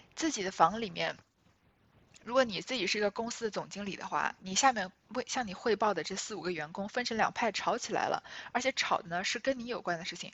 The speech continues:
甚至还要说他们因为你的这个不注意啊，贴了很多的钱。那如果你是一个有权力的经理，就像迎春这样子的话，你会怎么处理呢？你不管是帮着哪一派，还是哪一派都不帮，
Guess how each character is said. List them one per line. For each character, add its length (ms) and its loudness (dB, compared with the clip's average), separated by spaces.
甚 200 0
至 100 4
还 160 10
要 140 6
说 360 2
他 160 8
们 220 -2
因 140 -6
为 160 0
你 300 -10
的 320 4
这 120 -4
个 180 4
不 200 -6
注 220 -6
意 100 -2
啊， 100 4
贴 200 0
了 80 0
很 160 -8
多 120 -8
的 100 -6
钱。 280 -2
那 80 0
如 120 0
果 120 2
你 140 -4
是 140 -4
一 60 -8
个 160 0
有 200 0
权 340 0
力 120 -4
的 140 -2
经 240 -8
理， 60 -10
就 120 -6
像 120 -4
迎 120 -12
春 220 -8
这 80 -4
样 100 -4
子 60 -14
的 60 -16
话， 80 -4
你 100 -10
会 100 -6
怎 100 -10
么 100 -12
处 180 -6
理 120 -12
呢？ 120 -8
你 120 -8
不 140 -6
管 180 4
是 120 -2
帮 160 4
着 80 -4
哪 160 -2
一 80 -8
派， 160 -2
还 120 0
是 80 -2
哪 160 4
一 40 -4
派 140 -2
都 160 -6
不 140 -10
帮， 240 -2